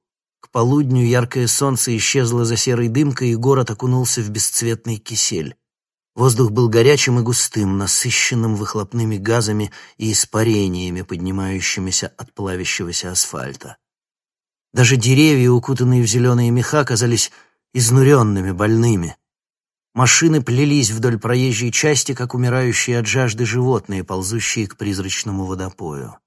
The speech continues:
Работающие двигатели, покрышки, шелестящие по мягкому асфальту обрывки музыки, несущиеся из салонов автомобилей —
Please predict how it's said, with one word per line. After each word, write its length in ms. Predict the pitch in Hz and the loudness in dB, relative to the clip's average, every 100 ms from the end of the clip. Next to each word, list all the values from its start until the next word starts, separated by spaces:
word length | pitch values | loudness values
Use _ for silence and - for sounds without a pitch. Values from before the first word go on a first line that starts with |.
| _ _ _ _ _ _ _ - | _ _ _ _ _ _ _ 2
Работающие 720 | 127 127 127 120 107 - 107 | 4 4 2 0 0 0 -2
двигатели, 640 | 101 139 127 127 123 107 - _ _ _ | 0 0 0 0 0 0 -4 _ _ _
покрышки, 600 | 131 117 127 151 135 - | -2 0 2 2 2 0
шелестящие 720 | 127 120 120 - 131 - 127 | -2 0 0 2 2 2 0
по 120 | 120 117 | 0 0
мягкому 400 | 123 - 123 123 | 0 0 -2 0
асфальту 500 | 110 127 123 120 110 | 0 0 0 0 -2
обрывки 400 | 110 127 - 120 | 0 -2 -2 0
музыки, 440 | 143 139 131 135 | 2 2 0 0
несущиеся 680 | 135 - 131 - 127 - 131 | 0 0 0 0 0 0 0
из 140 | 120 | 0
салонов 480 | - 120 131 127 127 | 0 2 2 2 0
автомобилей — 640 | 120 127 127 120 117 110 | -2 -2 -2 0 0 -2